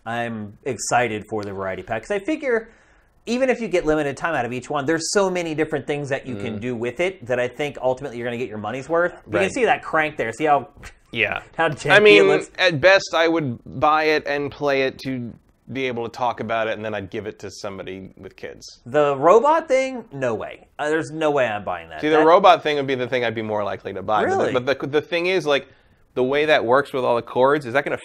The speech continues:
Speaker 2: fit on me?
Speaker 1: May-,
Speaker 2: I don't
Speaker 1: maybe
Speaker 2: think it,
Speaker 1: not.
Speaker 2: I don't think it's meant for a six-foot human.
Speaker 1: <laughs> It
Speaker 2: Like,
Speaker 1: may
Speaker 2: to
Speaker 1: not
Speaker 2: be,
Speaker 1: be.
Speaker 2: and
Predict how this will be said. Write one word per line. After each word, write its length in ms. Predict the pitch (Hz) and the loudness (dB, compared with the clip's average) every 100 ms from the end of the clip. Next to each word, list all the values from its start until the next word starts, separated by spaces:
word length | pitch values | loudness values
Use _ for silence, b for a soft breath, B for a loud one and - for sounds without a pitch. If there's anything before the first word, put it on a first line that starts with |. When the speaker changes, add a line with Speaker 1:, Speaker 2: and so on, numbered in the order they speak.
| - | -4
Speaker 2:
fit 120 | 123 143 | -2 0
on 200 | 170 175 | -2 -2
me? 320 | 180 226 - _ _ _ | -6 -8 -14 _ _ _
Speaker 1:
May-, 160 | 113 113 | -8 0
Speaker 2:
I 80 | 123 | 0
don't 100 | 139 | 0
Speaker 1:
maybe 80 | 117 | -2
Speaker 2:
think 120 | 131 | -2
it, 40 | 110 | -2
Speaker 1:
not. 140 | 101 | 2
Speaker 2:
I 80 | 135 | 4
don't 160 | 160 156 | 4 2
think 160 | 165 | 0
it's 100 | 147 | 0
meant 240 | 135 139 139 | 0 -2 0
for 80 | 120 | -4
a 60 | |
six-foot 540 | - 139 - - 110 - | -4 -10 -10 -6 -6 -6
human. 500 | 123 123 104 92 - | -6 -4 -4 -6 -4
Speaker 1:
<laughs> 20 | |
It 120 | 247 | -2
Speaker 2:
Like, 100 | 107 | -2
Speaker 1:
may 80 | 208 | -2
Speaker 2:
to 60 | 107 | -2
Speaker 1:
not 280 | 113 123 160 | -2 -2 -4
Speaker 2:
be, 120 | 147 | -10
Speaker 1:
be. 60 | |
Speaker 2:
and 80 | - | 0